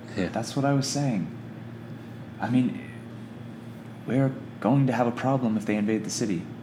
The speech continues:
Speaker 2: Unless Grimm wants to beat every one of them up.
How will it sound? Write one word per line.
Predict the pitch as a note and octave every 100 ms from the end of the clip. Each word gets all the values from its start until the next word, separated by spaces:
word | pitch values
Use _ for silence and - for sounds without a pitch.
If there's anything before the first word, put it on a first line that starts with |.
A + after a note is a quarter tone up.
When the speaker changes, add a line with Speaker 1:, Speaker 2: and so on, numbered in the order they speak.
| - - - - - - - - F2
Speaker 2:
Unless | G#2 -
Grimm | D#2+ G2+
wants | G#2+ G2+
to | F2
beat | G2 G2+
every | E2+ F#2
one | G2 G2+
of | G2
them | F#2+
up. | G2+ -